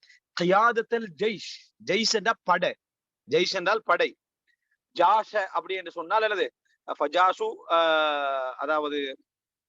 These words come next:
அந்த ஒரு இடத்தால முழுசா திரியிறது, திரி-, சுத்தி திரியிறது, வணங்கிட்டா? ஆஹ், அஃப்வன் அது ஃபஜாஷ. அப்ப எனவே ஜாஷ என்றால் என்னது? ஓ,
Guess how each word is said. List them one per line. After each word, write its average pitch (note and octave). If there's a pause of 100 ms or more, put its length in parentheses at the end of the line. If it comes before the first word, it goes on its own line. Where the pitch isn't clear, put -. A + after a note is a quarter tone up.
(460)
அந்த -
ஒரு D3+
இடத்தால F#3
முழுசா F3+
திரியிறது, G#3 (500)
திரி-, F#3 (100)
சுத்தி F#3+
திரியிறது, F#3+
வணங்கிட்டா? D#3 (680)
ஆஹ், C#3+
அஃப்வன் B2
அது A2
ஃபஜாஷ. G3 (120)
அப்ப E3+
எனவே G#3+ (460)
ஜாஷ A3 (100)
என்றால் G#3+ (140)
என்னது? F3
ஓ, C3+